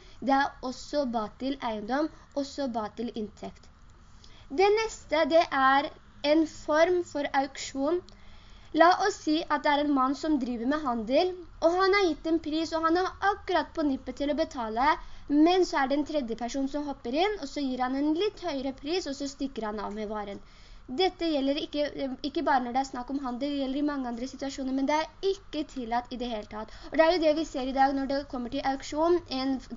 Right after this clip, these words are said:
tilbyr for eksempel tusen kroner, og så har han på nippet til å stikke av med varen, og så er det en annen som kommer og sier, «Nei, men jeg gir tusen to hundre.» Så er det den andre som stikker av med varen. Islam har sagt at dette ikke er tillatt i det hele tatt. Og dette her, det gjelder ikke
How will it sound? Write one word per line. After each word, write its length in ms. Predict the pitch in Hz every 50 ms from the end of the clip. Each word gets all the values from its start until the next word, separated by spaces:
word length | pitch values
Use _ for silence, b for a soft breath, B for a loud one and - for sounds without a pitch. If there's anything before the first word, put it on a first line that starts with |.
| - -
tilbyr 260 | 254 226 214 262 262
for 80 | 269
eksempel 400 | 269 262 - 254 240 - 269 269 240 277
tusen 260 | 262 220 - 247 254
kroner, 400 | 277 269 247 254 254 269 277 277
og 80 | 277
så 140 | 285 269 269
har 180 | 247 233 226 226
han 140 | 233 247 -
på 100 | 294 269
nippet 320 | 240 233 - 240 233 -
til 80 | 247 254
å 80 | 269 B B B B B B -
stikke 240 | 302 302 294 -
av 80 | 240 240
med 140 | 262 269 285
varen, 240 | - 247 285 330 349
og 80 | 349 -
så 140 | 349 302
er 100 | 277 277
det 60 | 285 269
en 80 | 262 254 254
annen 180 | 247 220 202
som 120 | - 240 240
kommer 180 | 240 233 233 233
og 60 | 247
sier, 100 | 262 254
«Nei, 80 | 240 247 247
men 80 | 240 240
jeg 160 | 226 220 220
gir 160 | 220 226 220 -
tusen 340 | 233 220 214 - - 214 -
to 80 | 214 202
hundre.» 240 | 202 208 202 196 196 - - - -
Så 80 | - 349
er 140 | 339 330 311
det 20 |
den 100 | 330 330 311
andre 180 | 269 226 240 -
som 160 | 262 262 -
stikker 300 | - 254 - - 220 214
av 20 |
med 140 | 226 214 226
varen. 180 | 220 208 B B B B B B - 339
Islam 400 | 311 - - - 269 262 254 269
har 120 | 269 262 -
sagt 240 | 226 220 - - 240
at 80 | 226 254
dette 240 | 247 247 - -
ikke 320 | - 269 - - - 214 214
er 80 | -
tillatt 320 | - 226 214 208 208 - 214
i 80 | 214
det 80 | 240 254 247 226
hele 160 | 214 208 202 -
tatt. 160 | 226 214 214 B B B B B
Og 80 | B 311 359 403
dette 160 | 403 349 311
her, 160 | 320 330 302
det 80 | 370 359
gjelder 280 | 330 285 262 247 262 262
ikke 180 | - 359 330